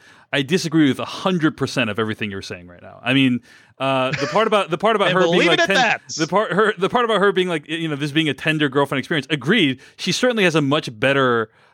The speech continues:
Speaker 1: uh, ex-, like, uh, Scarlett Johansson's character certainly has a much better experience, uh, at the lawyer's office. But th-, it, I never lost the sense that this is just a person who's doing their job. And
Speaker 2: Right, right,
Speaker 1: it
Speaker 2: right.
Speaker 1: being
Speaker 2: But you,
Speaker 1: extremely
Speaker 2: you didn't, as
Speaker 1: being,
Speaker 2: the viewer.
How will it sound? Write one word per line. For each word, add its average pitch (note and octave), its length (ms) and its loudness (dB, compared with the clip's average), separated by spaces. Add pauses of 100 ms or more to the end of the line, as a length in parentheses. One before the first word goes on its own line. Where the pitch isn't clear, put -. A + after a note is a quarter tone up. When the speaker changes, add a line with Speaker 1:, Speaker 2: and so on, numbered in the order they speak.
(120)
Speaker 1:
uh, B2 160 0
ex-, - 220 -6
like, C3+ 300 0
uh, A#2 280 0 (100)
Scarlett G#3+ 340 0
Johansson's D#3+ 260 -2
character C#3 260 -2
certainly D#3+ 240 -4
has A#2+ 80 -2
a C3 40 -2
much B2+ 160 -2
better B2+ 220 0
experience, A2 720 -4
uh, A2 180 -4
at A2 100 -8
the A2 80 -10
lawyer's B2+ 280 0
office. G2+ 360 -10 (400)
But F3+ 240 2 (260)
th-, D3+ 320 -8
it, F#3+ 220 2
I G3 160 0
never F3 640 4
lost B2+ 400 0
the A#2 60 -8
sense A#2+ 380 -4
that G#2 260 -6 (100)
this - 160 -8
is G#2+ 100 -10
just A2+ 220 -8
a A#2 40 -12
person A2+ 320 -12
who's G2+ 160 -12
doing G#2+ 220 -12
their F#2 140 -18
job. G2+ 380 -16 (460)
And A#2+ 140 0
Speaker 2:
Right, A#3+ 120 0
right, F4 140 -2
Speaker 1:
it C4+ 40 0
Speaker 2:
right. - 120 -2
Speaker 1:
being D3+ 120 2
Speaker 2:
But G#3 100 0
you, G#3 220 -2
Speaker 1:
extremely F3+ 460 4
Speaker 2:
you D#3 40 0
didn't, E3+ 320 -2
as F#3 140 2
Speaker 1:
being, F#3 140 0
Speaker 2:
the F3 40 -2
viewer. E3 480 -8